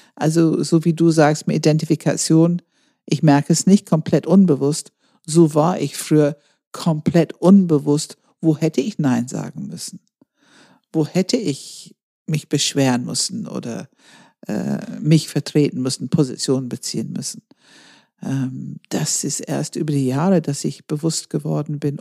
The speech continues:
oh, es gibt eine ganze Menge, was mein Bauchzentrum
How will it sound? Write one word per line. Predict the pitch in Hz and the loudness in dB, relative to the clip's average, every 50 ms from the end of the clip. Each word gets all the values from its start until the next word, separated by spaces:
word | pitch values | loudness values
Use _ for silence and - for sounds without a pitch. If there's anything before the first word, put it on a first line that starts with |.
| - | -4
oh, | - 262 269 233 165 143 147 - _ _ _ _ | -2 2 2 4 2 2 -2 -8 _ _ _ _
es | - - - - | -2 -2 -2 -2
gibt | - - - 156 | -4 -6 -4 -4
eine | 156 151 156 _ - | -4 -4 -4 _ -8
ganze | - 165 160 170 190 202 208 - - - 233 214 | -8 -6 -2 0 0 0 0 -2 -4 -2 0 2
Menge, | 190 185 190 185 175 160 156 170 202 - _ _ _ _ | 2 2 2 2 0 0 -2 -4 -4 -8 _ _ _ _
was | - 156 151 - | -4 -4 -2 -2
mein | - 156 156 147 151 | -2 -2 -2 -2 -2
Bauchzentrum | - 151 165 202 196 - - - 160 151 151 - - - 165 | 0 0 2 2 0 0 -2 -2 -2 -2 -2 -4 -6 -6 -6